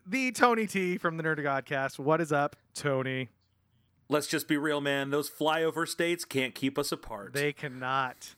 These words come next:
Speaker 1: Those flyover states that are
Speaker 2: <laughs>
Speaker 1: melting because it's a hundred degrees with a hundred percent humidity.
Speaker 2: Meanwhile, people in California and Florida are like, "What? Weather never changes here."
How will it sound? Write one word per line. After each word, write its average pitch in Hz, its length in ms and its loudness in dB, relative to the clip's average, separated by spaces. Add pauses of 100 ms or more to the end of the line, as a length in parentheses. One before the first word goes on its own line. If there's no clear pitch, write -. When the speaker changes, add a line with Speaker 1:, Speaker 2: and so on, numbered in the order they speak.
(200)
Speaker 1:
Those 156 200 2
flyover 180 520 4
states 175 320 0
that 165 200 4
are 143 140 2
Speaker 2:
<laughs> - 0 -
Speaker 1:
melting 143 840 0 (320)
because 175 280 -2
it's 170 140 0
a 156 160 4
hundred 175 560 0 (220)
degrees 160 420 0
with 151 100 -4
a 139 120 0
hundred 156 340 0
percent 156 440 -4
humidity. 135 520 -6 (840)
Speaker 2:
Meanwhile, 156 600 2
people 180 340 0
in 139 80 -2
California 165 640 0
and 139 100 -6
Florida 165 340 2
are 135 80 0
like, 131 240 0
"What? 127 380 0 (100)
Weather 127 240 2
never 151 220 0
changes 170 400 -2
here." 165 380 0